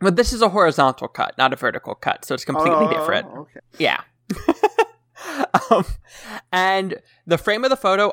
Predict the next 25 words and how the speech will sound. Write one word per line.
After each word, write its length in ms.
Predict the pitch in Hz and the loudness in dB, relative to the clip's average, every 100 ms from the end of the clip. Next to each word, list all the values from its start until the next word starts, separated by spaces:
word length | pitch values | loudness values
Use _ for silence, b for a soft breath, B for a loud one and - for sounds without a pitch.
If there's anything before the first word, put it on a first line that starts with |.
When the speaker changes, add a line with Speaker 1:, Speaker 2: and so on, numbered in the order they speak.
| - | 0
Speaker 1:
also 260 | 151 151 196 | 0 0 0
acts 260 | 165 165 | 0 0
as 120 | 180 160 | -2 -2
a 40 | |
boundary 520 | 131 120 131 156 160 | 2 2 2 0 -2
for 180 | - 143 | 0 -2
its 140 | 123 | -2
victims. 680 | 127 127 - 175 202 233 - - b | -2 -4 2 2 2 -2 -10 -20 b
So 120 | b 165 | b 0
if 80 | 165 | 0
you 80 | |
try 260 | 151 190 185 | -2 2 2
to 80 | 208 | 2
leave 260 | 156 170 | 0 0
out 180 | 180 147 | 0 2
one 160 | 147 156 | 0 -2
side 280 | - 151 156 | 0 0 0
of 140 | 147 | -4
the 80 | - | -12
frame, 640 | - 170 185 208 220 220 - _ _ 147 | -2 0 0 -2 -4 -8 -16 _ _ 0
um, 120 | 147 | 2
you 120 | 160 | 4
either 260 | 151 147 139 | 2 2 -2
get 180 | 131 | -2
stuck 420 | - - 202 - | -4 0 0 -2